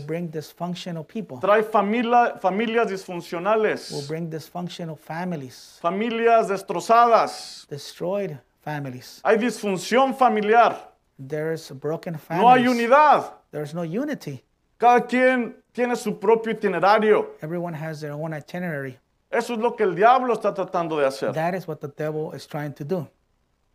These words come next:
Speaker 2: Ahora dice el hermano Branham, en la palabra hablada es la simiente
Speaker 1: Now,
Speaker 2: original.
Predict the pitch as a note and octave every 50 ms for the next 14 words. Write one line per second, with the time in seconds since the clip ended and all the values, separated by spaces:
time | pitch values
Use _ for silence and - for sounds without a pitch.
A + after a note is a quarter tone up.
0 | _ _ - - G3 A3+ A3 A#3 B3 C4 A#3+ C4+ C4 B3+ A#3+ A3+ G#3+ G#3 G3 F3+
1 | F3+ F#3+ F3+ F3+ F#3 G3 G#3+ A3 F#3 F#3 F#3+ F#3+ F#3+ G3+ G3 F#3 E3+ D#3+ - -
2 | D#3+ D#3 D#3+ F3+ F#3 F#3+ F3+ E3 F3 F3 F3+ F3+ E3+ E3+ F3 F3 - D#3 D#3 D#3+
3 | D#3+ - E3+ D3+ C#3+ - C3+ B2+ B2+ C3+ D3